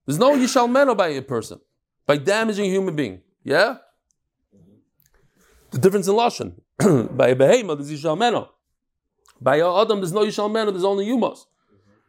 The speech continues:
Maka adam, maka behema, ma, maka behema, meloichi, lakta bo, bein shogi, bein mezid, bein miskaven, l'shem miskaven. When a person damages an animal, adam,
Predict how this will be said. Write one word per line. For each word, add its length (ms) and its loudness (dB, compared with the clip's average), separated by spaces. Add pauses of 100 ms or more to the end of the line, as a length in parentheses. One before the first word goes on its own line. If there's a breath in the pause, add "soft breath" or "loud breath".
(380)
Maka 320 0
adam, 240 2
maka 240 -2
behema, 260 0
ma, 160 0
maka 240 -2
behema, 220 0
meloichi, 440 -2
lakta 380 -4
bo, 140 -2
bein 240 -2
shogi, 380 -4
bein 200 -2
mezid, 500 -4 (400)
bein 160 2
miskaven, 380 0
l'shem 300 -2
miskaven. 580 -4 (1000)
When 360 2
a 60 -4
person 400 0
damages 400 0
an 220 2 (260)
animal, 720 2 (340)
adam, 560 2